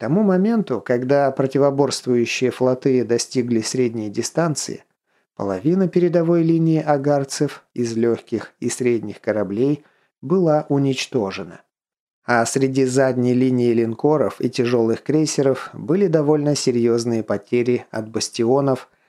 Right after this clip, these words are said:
старсейверов и кронштадтов.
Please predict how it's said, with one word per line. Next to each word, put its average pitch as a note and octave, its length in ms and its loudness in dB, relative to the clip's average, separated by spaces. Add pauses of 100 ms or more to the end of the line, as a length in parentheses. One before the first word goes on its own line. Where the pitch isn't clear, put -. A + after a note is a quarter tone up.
старсейверов A#2 1040 -2 (120)
и A#2 100 -4
кронштадтов. - 960 -8